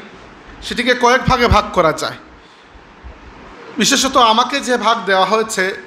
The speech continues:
যে আন্তর্জাতিক পরিমণ্ডলে ইসলাম বিরোধী অপতৎপরতা এবং আমাদের করণীয়, কারণ আম-, আপনারা জানেন আমি একমাত্র আলোচক নই, আরও দুজন আলোচক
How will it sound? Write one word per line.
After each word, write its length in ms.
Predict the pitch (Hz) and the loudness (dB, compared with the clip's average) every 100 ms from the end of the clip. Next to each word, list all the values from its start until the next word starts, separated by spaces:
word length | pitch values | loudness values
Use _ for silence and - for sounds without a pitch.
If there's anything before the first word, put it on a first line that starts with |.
| - | -8
যে 80 | 185 | 0
আন্তর্জাতিক 680 | 185 190 - 214 226 226 269 - | 2 2 -2 0 0 0 -2 2
পরিমণ্ডলে 600 | 202 208 226 214 190 190 | 2 4 2 2 2 2
ইসলাম 340 | 185 - 202 | 0 -2 -2
বিরোধী 440 | 196 202 196 190 185 - - - - - - | 0 -2 0 -4 -6 -12 -20 -20 -20 -8 -6
অপতৎপরতা 960 | 180 190 190 190 214 226 220 175 - - - - - | -4 -4 -4 -2 0 0 2 0 -2 -10 -20 -20 -8
এবং 240 | - 220 208 | -2 0 2
আমাদের 320 | 190 185 190 | 0 0 0
করণীয়, 440 | 190 185 190 180 196 - - - - | 0 0 0 -2 -8 -12 -20 -20 -2
কারণ 220 | 240 233 | 2 2
আম-, 260 | 220 214 214 | 2 0 -4
আপনারা 360 | 202 196 226 | -6 -2 0
জানেন 320 | 226 240 240 220 | 2 2 2 2
আমি 180 | 208 | 2
একমাত্র 380 | 226 226 226 233 | 0 0 -4 0
আলোচক 320 | 208 202 226 220 | -2 -2 -4 -4
নই, 200 | 208 196 | -2 0
আরও 160 | 185 190 | 0 0
দুজন 260 | 196 196 185 | -4 -2 -2
আলোচক 320 | 175 170 | -2 -2